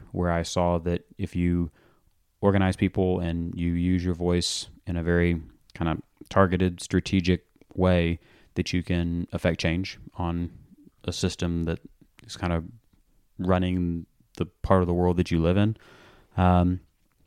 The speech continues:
I think that's part of why I put my cell phone number,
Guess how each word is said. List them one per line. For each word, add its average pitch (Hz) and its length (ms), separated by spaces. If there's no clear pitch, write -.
I 117 100
think 135 200
that's 120 160
part 104 240
of 92 140
why 92 340
I 87 100
put 95 200
my 87 220
cell 135 200
phone 117 180
number, 107 380